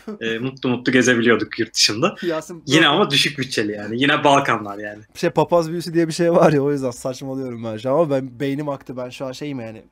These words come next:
Speaker 2: E, he-, her an isim vereyim yine. Anla Deniz'e falan bağlayıp hiçbir şey anlamayacak I Q'daymış gibi yayın yapabilirim yani. Her an yapabilirim bunu. Öyle bir I Q seviyesindeyim bugün şu an.
Speaker 1: Peki.
Speaker 2: Devam Madi'cim, özür.
Speaker 1: Abi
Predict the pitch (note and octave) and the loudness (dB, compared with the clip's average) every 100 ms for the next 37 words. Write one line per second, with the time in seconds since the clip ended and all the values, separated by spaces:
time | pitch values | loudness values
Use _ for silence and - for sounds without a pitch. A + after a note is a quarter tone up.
0 | _ - C#3 C3+ D3 A#2+ D#3+ E3+ D#3+ - | _ -8 -6 -4 -8 -6 -2 0 -2 -4
1 | _ _ _ _ - F3 F3 D#3 C3 C3 | _ _ _ _ -14 -10 -6 -4 -4 -6
2 | D3 D#3+ D#3 D#3+ D#3 D#3 D#3+ D#3 D#3 D3+ | -4 -2 0 -2 -4 -4 -6 -4 -4 -4
3 | D3 D3 D#3 D3+ - D3+ D3 C3 C#3+ D3 | -2 -4 -4 -12 -14 -8 -4 -4 -6 -8
4 | C#3 C3 - B2+ C3 C3 C#3 C#3+ C3 B2 | -8 -10 -10 -6 -6 -4 -4 -4 -6 -8
5 | C3 C3 C3 B2+ B2 B2 B2 A#2 A#2 A2+ | -8 -6 -6 -8 -10 -12 -12 -14 -18 -18
6 | A2 _ _ - D3 B2 A2+ A2+ A2+ A2+ | -20 _ _ -14 -12 -10 -14 -20 -20 -20
7 | A#2+ A2+ A2+ - _ _ _ D#3+ D#3 C3 | -20 -18 -20 -20 _ _ _ -2 0 0
8 | A#2 A#2 B2+ A#2+ A#2+ A#2 A#2 A#2 A#2 A2 | -4 -8 -14 -12 -12 -12 -14 -16 -16 -16
9 | A2 A2 A2+ A2+ _ _ _ _ _ _ | -18 -20 -20 -20 _ _ _ _ _ _
10 | _ _ _ _ _ _ _ _ _ _ | _ _ _ _ _ _ _ _ _ _
11 | - G2+ - - _ D3+ D3 B2 A#2 A#2 | -20 -20 -20 -20 _ -8 -8 -10 -16 -20
12 | A#2+ A#2+ A2 _ _ _ _ _ _ _ | -20 -20 -20 _ _ _ _ _ _ _
13 | _ _ _ _ _ _ - - - - | _ _ _ _ _ _ -20 -20 -14 -2
14 | C3+ C3+ D3 | -2 -2 -6